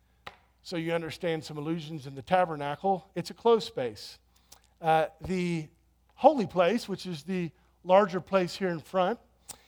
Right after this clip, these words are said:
is a place where priests could enter, uh, from time to time to carry out their duties. And by the way, most of those duties do not actually have to do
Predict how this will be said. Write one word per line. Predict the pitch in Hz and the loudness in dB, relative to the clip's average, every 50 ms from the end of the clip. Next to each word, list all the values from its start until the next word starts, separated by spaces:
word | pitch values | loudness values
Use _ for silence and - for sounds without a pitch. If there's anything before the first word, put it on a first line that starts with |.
| _ _ _ | _ _ _
is | 190 175 | -6 -6
a | 196 | -6
place | - - 240 240 226 - - | 0 4 4 4 4 4 0
where | 214 | -2
priests | - - - 247 247 214 - | -2 0 -2 -2 -2 -2 -2
could | - - 190 | -4 -4 -4
enter, | 185 170 175 170 170 196 208 - _ _ _ _ _ _ _ _ _ | -2 -2 -2 -2 -2 -2 -4 -6 _ _ _ _ _ _ _ _ _
uh, | 170 170 170 165 | -2 0 0 0
from | 156 - - - 202 170 | 0 -2 -4 -6 -6 -6
time | - - 196 185 180 160 | 0 2 2 2 2 -2
to | 165 | -6
time | - - 165 160 180 | -4 -2 0 0 0
to | 180 175 | -2 -6
carry | - - 202 196 185 180 | -4 -2 0 0 2 4
out | 175 160 - | 2 2 0
their | 170 156 | -2 -8
duties. | 139 143 165 185 208 214 160 | -6 -4 -4 -4 -4 -6 -6
And | 175 165 | -4 0
by | 170 175 170 | 2 2 2
the | 160 | 2
way, | 165 165 175 165 | 2 0 0 0
most | 160 175 208 214 - 214 | 2 0 -2 -2 -2 -6
of | 180 | -6
those | 170 175 156 131 | -6 -6 -6 -6
duties | 131 175 175 175 170 147 | -6 -8 -6 -6 -8 -10
do | 117 151 170 | -8 -6 -4
not | 180 180 | -2 0
actually | 170 170 165 - - 160 151 143 | 0 -2 -2 -4 -6 -10 -8 -4
have | 156 160 151 | -4 -4 -6
to | - 139 | -6 -12
do | 131 160 170 170 156 135 | -8 -6 -4 -4 -4 -6